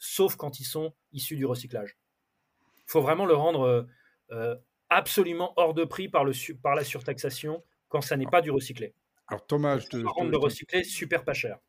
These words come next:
Speaker 2: je t'interroge, euh, là-dessus parce que, ok, euh, quand on commence à jouer sur le différentiel de prix, on sait aussi ce que ça fait. Ça crée, euh, une inégalité, euh, sociale, euh,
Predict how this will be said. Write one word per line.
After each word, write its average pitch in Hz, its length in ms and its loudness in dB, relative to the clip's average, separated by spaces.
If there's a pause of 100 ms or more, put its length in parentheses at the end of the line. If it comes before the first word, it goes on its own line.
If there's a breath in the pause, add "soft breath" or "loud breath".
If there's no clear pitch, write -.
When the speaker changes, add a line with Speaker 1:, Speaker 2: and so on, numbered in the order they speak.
Speaker 2:
je - 120 -20
t'interroge, 127 540 0
euh, 110 240 -4
là-dessus 135 360 -4
parce - 160 -10
que, 117 100 -6
ok, 135 320 -6
euh, 104 420 2
quand 135 220 -6
on - 20 -14
commence 175 300 -4
à 127 60 -2
jouer 123 200 -2
sur 117 140 -6
le 98 60 -6
différentiel 98 480 -6
de 107 80 -4
prix, 156 320 -4
on 101 100 -4
sait - 160 -8
aussi 104 240 -8
ce - 80 -14
que - 80 -12
ça 156 160 -8
fait. 147 220 -8
Ça 92 160 -8
crée, 113 340 -2
euh, 90 140 -4
une 92 180 -6
inégalité, 110 800 0
euh, 87 340 -4
sociale, 117 680 -2
euh, 95 680 -6